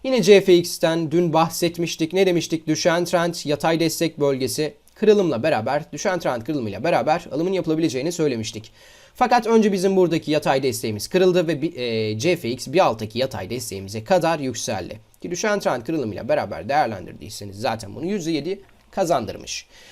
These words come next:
Bakın buradaki düşen trendleri, yatay destekleri, dirençleri takip ederek, e, gerçekten trade, e, güzel kazanabilirsiniz. Bakın gün içerisinde sadece bunlardan trade ederek bile gerçekten güzel kazanabilirsiniz. Bakın C F X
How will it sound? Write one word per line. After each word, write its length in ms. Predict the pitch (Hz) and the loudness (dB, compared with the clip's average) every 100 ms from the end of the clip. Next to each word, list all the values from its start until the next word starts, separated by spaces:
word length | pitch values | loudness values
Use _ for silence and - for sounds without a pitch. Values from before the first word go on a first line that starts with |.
| - - | -12 -2
Bakın 240 | 214 262 | 2 4
buradaki 400 | 269 214 180 175 | 4 4 4 2
düşen 340 | 151 - 185 220 | 0 4 4 6
trendleri, 560 | 208 175 151 120 113 - | 4 4 2 -2 -2 -4
yatay 340 | 139 175 214 | 0 6 8
destekleri, 540 | 208 - 160 - 127 | 8 6 0 0 2
dirençleri 440 | 139 180 147 120 110 | 4 4 4 0 0
takip 320 | 170 156 123 | 2 2 2
ederek, 360 | 107 117 170 - - - - - - | 0 0 -2 -8 -20 -20 -20 -20 -12
e, 180 | 104 | -6
gerçekten 640 | 110 190 185 135 113 175 180 170 - - _ _ - | 6 8 8 4 0 0 0 -6 -20 -20 _ _ -8
trade, 260 | 156 185 175 | 2 2 2
e, 400 | 117 110 104 92 | -4 -4 -4 -6
güzel 400 | 110 147 143 151 | -6 0 2 2
kazanabilirsiniz. 680 | 165 151 151 151 127 123 113 | 0 -2 0 0 -2 -2 -4
Bakın 260 | 127 135 | -4 -2
gün 120 | 135 | 2
içerisinde 460 | 226 226 160 143 139 | 2 4 2 0 -4
sadece 440 | - 202 170 135 | 0 2 2 0
bunlardan 440 | 151 170 120 95 95 | 0 0 0 -2 -2
trade 240 | 170 185 | 2 4
ederek 280 | 131 107 - | 2 -4 -2
bile 260 | 170 165 - | 2 0 -2
gerçekten 500 | 101 - 131 156 175 | -8 -4 -4 -4 -2
güzel 500 | 156 135 143 180 190 | -2 0 4 4 4
kazanabilirsiniz. 720 | 160 165 175 160 123 117 107 | 0 2 4 4 2 -2 -4
Bakın 240 | 151 196 180 | 0 0 4
C 220 | 156 226 | 6 6
F 120 | 226 | 6
X 340 | 131 113 - | 2 0 -8